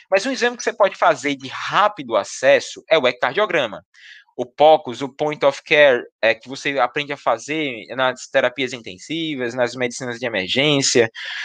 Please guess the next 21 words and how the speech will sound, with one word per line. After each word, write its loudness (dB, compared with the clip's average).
ah, 2
esse 4
vai 2
ser 2
útil 4
e 6
nesse 2
ponto 4
você -2
pode 2
fazer 2
um 2
ecocardiograma 2
e 4
avaliar 4
sinais -2
de -12
sobrecarga -2
de -10
V -4
D. -14